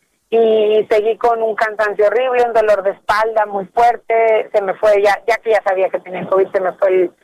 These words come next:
el sabor, se me fue el olor, eh,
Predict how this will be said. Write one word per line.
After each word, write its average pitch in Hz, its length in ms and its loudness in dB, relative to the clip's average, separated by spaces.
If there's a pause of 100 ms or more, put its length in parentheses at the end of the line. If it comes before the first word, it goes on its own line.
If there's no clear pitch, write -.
(280)
el 185 360 0
sabor, 202 580 2
se 202 80 0
me 185 180 -2
fue 196 140 2
el 190 80 2
olor, 208 520 2 (460)
eh, 190 480 2